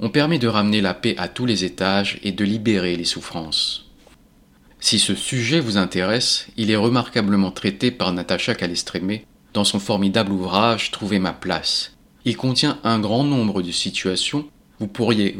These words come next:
vous reconnaître dans celles proposées. Ne passez pas à côté de ces vingt-deux protocoles pour accéder au bonheur. J'espère que ce partage d'expérience vous aidera.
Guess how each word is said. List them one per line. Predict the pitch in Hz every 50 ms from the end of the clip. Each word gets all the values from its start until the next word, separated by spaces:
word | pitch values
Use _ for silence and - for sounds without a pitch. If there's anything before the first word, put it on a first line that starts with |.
| 76
vous | 92 98 117 135
reconnaître | 127 110 95 - 98 90 90 87 92 92 - - -
dans | 98 110 -
celles | - - 98 85 -
proposées. | - 101 - - 87 80 82 85 78 76 - - _ - - - _ - - - - - - - - _ -
Ne | 113 107 101
passez | 101 - 135 131 - 117 98
pas | - - 107 104 101 -
à | 98 98
côté | 98 - 101 98 - 104
de | 95 101 92
ces | - - 90
vingt-deux | 87 104 110 110 107 98 101 95
protocoles | - - 95 92 98 87 - - 104 101 107 104 -
pour | - 87 82 -
accéder | 95 92 - - - 90 82 95 90 -
au | 87 85
bonheur. | - 87 82 85 82 80 78 78 - - - - - - - - _ _ - - -
J'espère | 92 95 104 98 - - - 123 123 127 123 120 -
que | - 101
ce | - -
partage | - - 95 - - - 127 120 104
d'expérience | 101 98 98 - - 98 95 101 110 110 101 -
vous | 98 95 87
aidera. | 95 82 95 82 - 87 85 80 - -